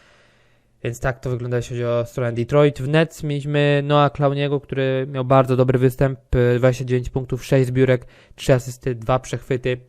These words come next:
pięć trójek trafionych, e, m-, dobry bardzo występ młodego zawodnika Nets. Stał się najmłodszym zawodnikiem, on ma dwadzieścia lat, jeśli dobrze pamiętam, stał się właśnie najmłodszym zawodnikiem Nets w historii, który w meczu zanotował dwadzieścia pięć punktów, pięć zbiórek i pięć celnych trójek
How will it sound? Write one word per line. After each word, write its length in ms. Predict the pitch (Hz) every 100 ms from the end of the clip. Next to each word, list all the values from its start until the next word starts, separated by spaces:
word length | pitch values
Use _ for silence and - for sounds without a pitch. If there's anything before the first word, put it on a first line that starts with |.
| _
pięć 460 | - 131 127 - -
trójek 380 | - 139 135 123
trafionych, 580 | 131 123 127 127 123 - _ _ _ _ _
e, 180 | 113 113
m-, 300 | 113 123 135
dobry 260 | 143 139
bardzo 280 | 123 127 127
występ 240 | 123 127 123
młodego 340 | 120 120 120
zawodnika 380 | 120 117 117 120
Nets. 360 | 120 120 - _ _ _ _ _ _ -
Stał 180 | - 143
się 80 | 123
najmłodszym 400 | 131 135 135 123
zawodnikiem, 300 | 123 120 131
on 40 |
ma 80 | 135
dwadzieścia 300 | 131 135 -
lat, 160 | 127 117
jeśli 160 | 117
dobrze 140 | 117 107
pamiętam, 320 | 117 120 131 - _
stał 160 | - 127
się 80 | -
właśnie 240 | 127 127
najmłodszym 440 | 127 143 180 180 151
zawodnikiem 500 | 147 147 143 143 139
Nets 320 | 143 - -
w 60 |
historii, 420 | - 131 - 139 127
który 220 | 131 120
w 20 |
meczu 400 | 127 139 - 143 - - -
zanotował 400 | 135 135 127 127
dwadzieścia 340 | 120 127 123 127
pięć 260 | 127 123
punktów, 480 | - 156 151 151 - _ _ _ _
pięć 240 | 143 139
zbiórek 440 | 123 131 131 127 131
i 60 |
pięć 260 | 123 123 120
celnych 340 | - 110 107
trójek 420 | - 139 131 -